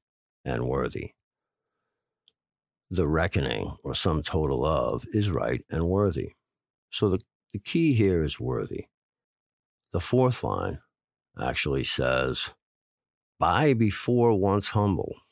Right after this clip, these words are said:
never felt so proud." Now, here's an abbreviation of auparavant,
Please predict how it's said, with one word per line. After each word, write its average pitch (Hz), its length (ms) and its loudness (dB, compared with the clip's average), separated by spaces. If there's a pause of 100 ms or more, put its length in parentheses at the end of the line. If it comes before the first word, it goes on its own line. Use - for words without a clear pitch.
(800)
never 92 360 0
felt 80 320 -2
so 67 220 -4
proud." 76 440 -4 (480)
Now, 73 260 -2 (760)
here's 104 320 2
an 90 80 2
abbreviation 85 640 0
of 65 100 0
auparavant, 78 920 -2